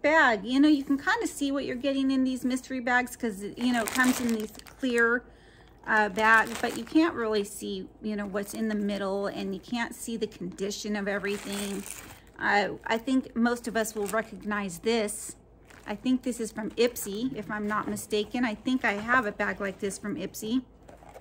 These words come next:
I don't see the tag that says it's from Ipsy. No, it says Too Chic, uh, or Chic, C H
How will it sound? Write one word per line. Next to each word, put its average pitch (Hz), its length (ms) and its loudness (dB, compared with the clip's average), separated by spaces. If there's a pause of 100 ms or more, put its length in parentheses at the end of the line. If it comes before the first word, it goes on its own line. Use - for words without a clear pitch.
(840)
I 233 100 0
don't 285 200 4
see 311 160 0
the 294 120 2
tag 285 380 4
that 220 120 -4
says 269 280 2
it's 214 120 -6
from 233 260 -2
Ipsy. 208 500 -2
No, 233 320 6
it 226 160 -2
says 254 320 2 (180)
Too 320 540 2 (400)
Chic, - 640 -2 (1000)
uh, 220 240 0
or 214 240 2
Chic, - 420 0
C 226 280 -4
H 220 220 2